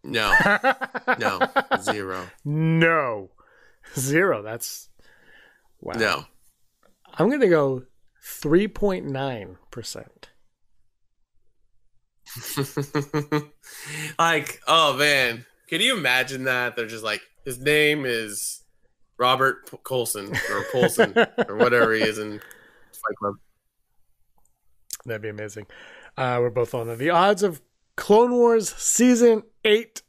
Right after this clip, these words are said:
Speaker 2: happening.
Speaker 1: No, zero. <laughs> As much as I've been loving this, like, no, zero. <laughs> It's done.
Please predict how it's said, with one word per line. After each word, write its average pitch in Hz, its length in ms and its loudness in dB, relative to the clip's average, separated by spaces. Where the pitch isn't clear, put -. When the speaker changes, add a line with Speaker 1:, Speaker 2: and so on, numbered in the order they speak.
Speaker 2:
happening. 147 600 -6
Speaker 1:
No, 143 440 2
zero. 135 560 2
<laughs> - 2000 -4
As 156 320 0
much 196 240 2
as 196 120 -4
I've 180 180 2
been 175 180 -2
loving 165 360 0
this, 147 340 -4
like, 127 300 -4
no, 120 360 -2
zero. 151 600 -2
<laughs> 185 220 -4
It's 147 220 -4
done. 127 340 0